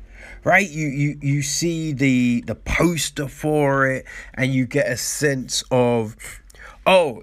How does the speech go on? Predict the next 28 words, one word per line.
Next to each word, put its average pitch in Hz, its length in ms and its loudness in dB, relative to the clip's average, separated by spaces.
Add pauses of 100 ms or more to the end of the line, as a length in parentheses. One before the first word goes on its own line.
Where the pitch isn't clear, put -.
is 196 320 0
this 339 240 0
gonna 190 360 -2
be 131 440 0
like, 113 540 -4
um, 110 340 0 (120)
Patriot 131 580 -4
Games 80 580 -8
or, 120 180 -2
or 110 320 -10
something 131 480 -6
like - 280 -8
that? - 320 -10 (280)
Right? 190 380 0 (920)
People, 214 560 2 (720)
it 254 160 2
is 101 360 0 (280)
nothing 131 840 0
like 90 400 -2
that. - 320 -8
It 165 160 4
is 160 400 -2
crazy. 175 760 0 (600)
It, 170 60 6
it, 156 480 0
it's 165 240 -2
really 208 260 0
weird 120 840 -2